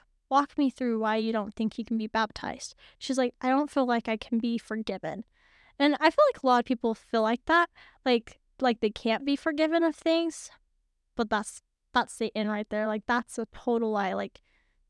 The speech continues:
everyone can be forgiven. And so I told her, I was like, "Hey, well, we retaught, like, the atonement of Jesus Christ,"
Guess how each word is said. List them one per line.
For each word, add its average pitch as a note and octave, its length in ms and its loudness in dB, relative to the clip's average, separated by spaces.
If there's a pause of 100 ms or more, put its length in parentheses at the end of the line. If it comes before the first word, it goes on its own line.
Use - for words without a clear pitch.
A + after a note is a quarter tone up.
(200)
everyone A#3 420 0
can A3+ 140 -4
be A3+ 100 -2
forgiven. G3+ 500 -8 (920)
And C4+ 200 4
so B3 400 0 (1200)
I C#4 460 2
told D#4 240 -2
her, B3 80 2
I A#3+ 60 2
was A#3 100 -2
like, A#3 140 -10
"Hey, A#3 420 -2
well, A3 320 -4 (880)
we B3 160 0
retaught, A3+ 340 -2
like, A#3 160 -2 (100)
the A#3 100 -2
atonement A#3+ 400 0
of A#3+ 80 -4
Jesus A#3+ 340 -4
Christ," - 600 -6